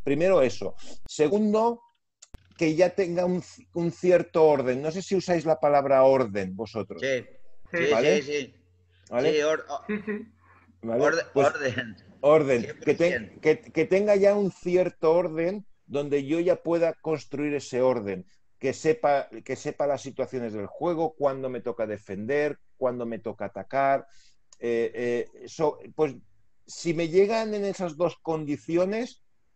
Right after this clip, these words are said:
Speaker 1: yo voy bien en el tiempo a partir de trece. Si yo tengo que ordenarlo con trece o ponerle las primeras bases para ordenarlo con trece y cambiarle y, y, y me viene con muchas carencias técnicas, ya voy retrasado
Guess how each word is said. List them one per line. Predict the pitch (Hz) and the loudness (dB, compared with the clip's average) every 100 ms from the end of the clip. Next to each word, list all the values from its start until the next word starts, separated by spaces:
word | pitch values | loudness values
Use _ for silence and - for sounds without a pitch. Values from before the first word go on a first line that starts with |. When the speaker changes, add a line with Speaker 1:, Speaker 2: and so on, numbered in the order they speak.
| _ - | _ -14
Speaker 1:
yo | 131 160 | -2 0
voy | 160 151 | 2 0
bien | 143 135 127 | 0 -2 -4
en | 123 | -8
el | 110 | -8
tiempo | 110 127 120 120 | -4 -4 -2 -6
a | |
partir | 117 107 117 | -6 -6 -8
de | 104 | -8
trece. | 95 101 95 92 - _ - | -8 -10 -10 -12 -16 _ -16
Si | - 139 | -8 -4
yo | 170 | -2
tengo | 175 190 - | 0 -2 0
que | 175 | 0
ordenarlo | 170 160 165 156 156 156 | 0 -2 -4 -4 -4 -6
con | - 156 | -4 -6
trece | 131 110 - 101 | -6 -8 -8 -4
o | 135 135 | -4 -2
ponerle | 139 151 160 170 | -4 -2 -4 -2
las | 156 - | -4 -6
primeras | 147 139 156 165 139 | -8 -4 -4 -4 -6
bases | 139 151 - 147 - | -2 -2 -2 -8 -8
para | - 135 135 | -4 -2 -2
ordenarlo | 127 139 135 131 139 | -2 -4 -4 -4 -6
con | 139 123 | -6 -6
trece | 110 101 - 82 - _ _ _ _ _ - | -6 -8 -8 -16 -16 _ _ _ _ _ -8
y | 139 - | -6 -2
cambiarle | 131 135 143 160 156 160 165 160 156 | -4 -2 0 0 0 0 0 2 0
y, | 147 147 - | -2 -4 -6
y, | 143 147 | -10 -6
y | 143 | -4
me | 143 | -2
viene | 160 160 | -4 -4
con | - 156 | -4 -4
muchas | 160 151 139 | -4 -8 -8
carencias | - 147 139 147 127 - | -4 -4 -4 -8 -8 -8
técnicas, | 160 170 - 117 101 | -6 -6 -6 -8 -6
ya | 120 | -4
voy | 123 | -4
retrasado | 120 120 107 - 101 90 | -6 -10 -14 -12 -12 -12